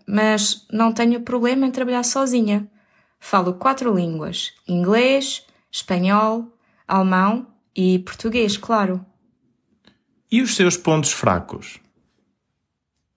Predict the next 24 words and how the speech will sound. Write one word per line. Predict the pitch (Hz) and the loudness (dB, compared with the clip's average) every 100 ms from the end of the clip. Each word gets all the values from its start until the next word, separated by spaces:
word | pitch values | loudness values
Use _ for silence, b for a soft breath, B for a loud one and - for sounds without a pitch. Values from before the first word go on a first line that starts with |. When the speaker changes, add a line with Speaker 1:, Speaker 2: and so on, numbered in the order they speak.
| - | -4
Speaker 1:
Confesso | 277 285 339 339 - 277 | -4 0 0 0 -2 -8
que, | - 247 240 233 - - | -6 -4 -4 -6 -8 -2
às | 233 233 | 0 0
vezes, | 226 262 262 - | -2 -2 -2 -4
tenho | - 240 233 | -2 0 2
algumas | 233 226 240 233 214 | 2 0 -2 -2 -2
dificuldades | 220 220 214 214 208 208 208 | -4 -4 -4 -2 0 0 2
na | 202 | 2
gestão | 196 - - 196 | 2 0 0 0
do | 196 | 0
tempo | 185 196 190 196 - 196 - | -2 -2 -2 -4 -8 -10 -6
e | 202 | -2
na | 190 185 | 0 0
definição | - 262 247 233 - 214 208 | -2 -2 0 0 0 -2 -2
de | |
prioridades. | 202 208 196 180 151 151 - - - b b b b | 0 2 2 0 -2 -6 -10 -12 -14 b b b b
Sei | - - 214 208 | -2 0 2 2
que | - | -2
são | - 185 | -4 -2
aspectos | 185 - 196 202 - | -2 0 0 0 -8
que | - | -8
tenho | 220 202 202 | 0 2 4
de | 202 | 2
melhorar. | 208 233 220 | 0 0 -2